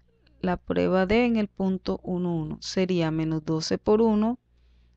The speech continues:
menos doce más cuatro por uno, cuatro,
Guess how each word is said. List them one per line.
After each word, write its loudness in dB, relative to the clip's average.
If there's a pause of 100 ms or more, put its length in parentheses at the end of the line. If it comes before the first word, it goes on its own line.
menos 0
doce 2
más 0
cuatro -2
por -2
uno, -2
cuatro, 0